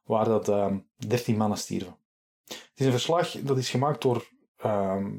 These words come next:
collega's van Ivan Pupolidi, die ook al op de podcast is geweest. Het was pas na het doorgedreven onderzoek dat bleek dat de combinatie van warmte, luchtstromen, vegetatie en windrichting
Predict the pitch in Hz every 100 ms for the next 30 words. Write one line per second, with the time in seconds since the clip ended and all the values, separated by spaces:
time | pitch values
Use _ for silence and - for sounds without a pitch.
0 | - - 120 113 139 - 117 104 104 120
1 | 110 110 117 110 135 143 113 117 135 127
2 | 120 - - - 117 - 123 - 143 156
3 | _ _ _ _ - 135 120 - 120 -
4 | - 156 117 127 147 - - - 135 -
5 | 127 123 113 123 113 117 120 120 143 -
6 | - 104 101 113 127 - 110 - 117 107
7 | 107 110 117 110 95 95 120 131 143 151
8 | _ _ _ - 113 120 - - 131 131
9 | 143 - _ _ - 107 101 110 123 -
10 | 135 - - 101 117 135 143 123 139 139
11 | 135 135